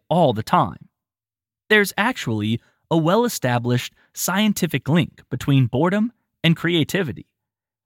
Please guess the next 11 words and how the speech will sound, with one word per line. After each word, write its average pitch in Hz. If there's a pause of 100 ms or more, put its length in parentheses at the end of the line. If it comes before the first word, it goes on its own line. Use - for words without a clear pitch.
(140)
And 190
every 226
time 139 (240)
you 170
resist 147
the 151
urge 139
to 107
check -
your 117
email, 170